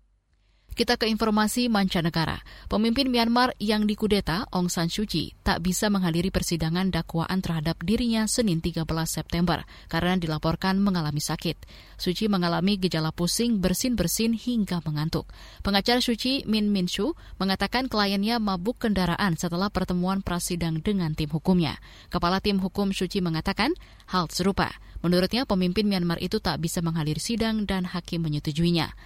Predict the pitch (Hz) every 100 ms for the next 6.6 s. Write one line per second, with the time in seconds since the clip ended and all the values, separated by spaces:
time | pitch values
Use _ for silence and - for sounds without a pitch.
0 | - - - 262 254 294 185 165 208 254
1 | 226 208 185 190 247 - 208 185 180 180
2 | 170 - 170 190 202 185 170 160 190 180
3 | 165 165 160 165 160 175 165 156 160 160
4 | - 196 196 202 196 196 226 175 - 175
5 | 180 185 180 175 196 180 170 170 - 175
6 | - 151 160 180 170